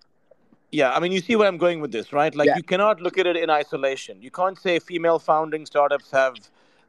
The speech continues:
Speaker 1: are, are, are biased. Well, why aren't there more female L Ps? Why aren't there more female fund managers? You have to
Speaker 2: Hmm.
Speaker 1: look at it that way. You cannot look at a coin just from one side, right?
Speaker 2: Mm-hmm.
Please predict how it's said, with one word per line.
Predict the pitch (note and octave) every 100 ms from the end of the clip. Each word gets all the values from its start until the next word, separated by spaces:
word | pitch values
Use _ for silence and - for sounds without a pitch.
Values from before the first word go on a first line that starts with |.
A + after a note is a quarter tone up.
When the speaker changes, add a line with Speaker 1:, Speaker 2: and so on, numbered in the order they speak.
| -
Speaker 1:
are, | C3 C3 B2+ B2+
are, | C3+ C3 C3 B2+ B2
are | C#3+
biased. | A#2+ B2 A2+ E2 - _ _ _ _ _ _ _ _
Well, | D#3+ D#3+ D#3+ D#3 _ _ _ _ _
why | C#3+ D#3 F3
aren't | F3+ E3
there | E3+
more | E3+ D#3+
female | F3 D#3+ D#3+
L | D3 C#3+
Ps? | D#3+ A#2+ E2+ G2+
Why | B2 C#3+
aren't | D#3
there | D3
more | C#3 C#3
female | - C#3 C3+ C3
fund | B2+ D3 C#3
managers? | F#2+ E2+ _ A#1 _ _ _ _ _ _ _ -
You | G#2
have | - F3+ B2
to | F3+
Speaker 2:
Hmm. |
Speaker 1:
look | D#3+ D3+
at |
it | D#3 C3
that | C#3 -
way. | A#2
You | A#2
cannot | - D#3+ E3+ D#3+
look | D3+ D#3+
at |
a | C#3
coin | - C#3 C3+
just | A#2+ A#2+
from | B2+ A2
one | A2
side, | G#2+ F#2 D2 - _ _ _ _ _ _ _ _
right? | A2+ A#2 D#3
Speaker 2:
Mm-hmm. | G#2 F#2+